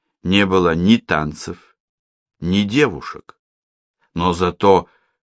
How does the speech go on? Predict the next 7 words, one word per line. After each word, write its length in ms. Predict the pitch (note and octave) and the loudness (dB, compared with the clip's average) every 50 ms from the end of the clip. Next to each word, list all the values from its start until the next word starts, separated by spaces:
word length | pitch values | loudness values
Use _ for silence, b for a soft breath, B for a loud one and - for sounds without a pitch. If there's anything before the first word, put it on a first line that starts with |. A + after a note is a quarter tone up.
| _ _ - | _ _ -6
каждое 560 | - G2+ A2 A2 F#2+ E2+ E2 E2 D#2 D#2 D2+ | -2 -2 0 0 -2 -4 -4 -4 -2 -2 -2
стукнувшее 800 | D2 - _ - G#2+ - - - F2+ D#2+ - - - E2+ E2 E2 | -4 -4 _ -2 -2 -2 -2 -6 -6 -6 -6 -6 -4 -4 -2 -2
в 160 | D#2+ D#2+ D#2 | -4 -6 -8
борт 400 | D#2 F2 G2+ G#2 F2+ D2+ - - | -4 0 0 0 0 0 -4 -12
бревно 720 | C#2+ D2 D#2+ E2+ D#2+ D#2 E2 E2 F#2+ B2 C#3+ B2+ F2 - _ _ _ _ _ _ _ _ _ _ _ _ _ _ | -10 -6 -4 -4 -4 -4 -4 -2 0 0 0 0 -2 -4 _ _ _ _ _ _ _ _ _ _ _ _ _ _
казалось 720 | - F2 E2+ D#2 D#2+ F#2 F#2 G2+ G2+ G2+ G2+ G2 - - | -6 -6 -4 -4 -2 0 0 0 2 0 0 -2 -4 -8
миной 680 | G2 F#2 F#2+ A2 C#3 C#3 A#2+ F2+ C#2 A#1+ G1+ - _ | -6 -4 -2 -2 0 -2 -2 -4 -6 -8 -12 -16 _